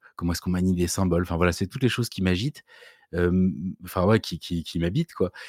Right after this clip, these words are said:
Et, euh, et ce qu'il y a de chouette, c'est que comme la chaîne s'appelle Al deux cent trente-six, euh, qui était à la base le, le symbole de l'infini, euh, dans les raccourcis clavier, c'était pour dire qu'on pouvait parler de tout. Et ça, c'est quelque chose que, que j'adore parce que ça parle autant de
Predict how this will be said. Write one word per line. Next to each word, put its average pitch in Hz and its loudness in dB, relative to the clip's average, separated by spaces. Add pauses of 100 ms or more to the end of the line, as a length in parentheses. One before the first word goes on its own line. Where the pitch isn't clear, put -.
(100)
Et, 95 6
euh, 87 6
et 90 -6
ce - -8
qu'il 107 2
y - 6
a 90 2
de 90 0
chouette, 143 0
c'est 104 -6
que - -10
comme 123 0
la 110 4
chaîne 113 -4
s'appelle 90 -2
Al 107 -2
deux 95 -4
cent - -6
trente-six, - -6
euh, 69 -2
qui - -12
était - -2
à - -2
la 82 0
base 87 0
le, 76 -8
le 73 -10
symbole 95 2
de 85 0
l'infini, 92 2
euh, 73 0 (200)
dans 90 0
les 87 4
raccourcis 87 -2
clavier, 92 0 (380)
c'était 95 -4
pour 95 2
dire 113 0
qu'on 90 0
pouvait 95 -2
parler 87 0
de - -10
tout. - -8 (400)
Et - -4
ça, 113 2
c'est 101 -2
quelque - -6
chose 107 -4
que, 90 2
que 87 -4
j'adore 87 2
parce 78 -8
que 95 -10
ça 87 -6
parle 92 -4
autant 82 -6
de 80 -6